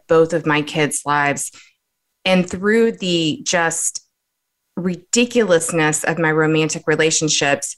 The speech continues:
just five years ago, I hit my emotional knees. And when I mean I hit my emotional knees,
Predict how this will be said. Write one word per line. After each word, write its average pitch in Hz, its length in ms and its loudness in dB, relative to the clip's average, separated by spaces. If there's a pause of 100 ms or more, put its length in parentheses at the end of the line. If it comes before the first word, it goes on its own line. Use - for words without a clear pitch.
(140)
just 190 440 -2
five 175 320 0
years 151 260 0
ago, 180 640 0
I 160 120 0
hit 156 240 -2
my 151 160 0
emotional 139 420 0
knees. 117 500 -2
And 175 140 2
when 160 140 2
I 185 160 2
mean 185 200 2
I 151 200 0
hit - 340 -4
my 175 140 0
emotional 156 480 0
knees, 156 420 2